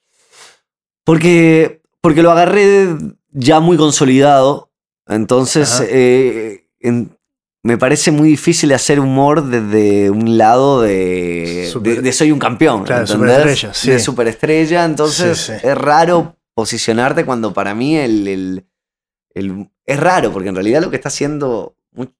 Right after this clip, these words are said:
Speaker 1: el humor así más, eh, inteligente es un poco freak, no es como de,
Speaker 2: Claro.
Speaker 1: de todo el mundo. Entonces, ver a alguien súper consolidado y re superestrella en eso es muy gratificante, pero a la vez,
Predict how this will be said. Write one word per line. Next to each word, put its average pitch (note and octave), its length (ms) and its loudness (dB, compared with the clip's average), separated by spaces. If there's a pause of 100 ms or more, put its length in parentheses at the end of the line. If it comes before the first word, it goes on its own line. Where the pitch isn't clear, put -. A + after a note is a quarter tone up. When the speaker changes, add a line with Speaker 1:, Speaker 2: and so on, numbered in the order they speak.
(340)
Speaker 1:
el G#2 180 -10
humor C#3+ 260 -2
así E3 240 -2
más, A2+ 480 -6 (180)
eh, A#1+ 420 -14
inteligente G2 600 -6
es G3 100 -6
un E3 80 -4
poco D#3+ 200 -4
freak, - 420 -4
no G#2+ 200 -4
es C3+ 100 -6
como E2+ 340 -8
de, E2 100 -8
Speaker 2:
Claro. B2 220 0
Speaker 1:
de G2 60 -6
todo G2 240 -2
el G2+ 80 -4
mundo. G2+ 280 -8
Entonces, B2 580 -6 (500)
ver A#2+ 160 0
a C3 60 2
alguien C#3+ 180 -2
súper C#3 300 -4
consolidado B2 640 0
y - 20 -2
re A2+ 140 -4
superestrella A#2 1040 -2
en G#2 140 -8
eso D#3 440 -4 (240)
es - 280 -8 (540)
muy C3+ 240 4
gratificante, A#2+ 680 -2
pero A2+ 160 -2
a - 20 0
la F#2+ 140 0
vez, B2 480 -2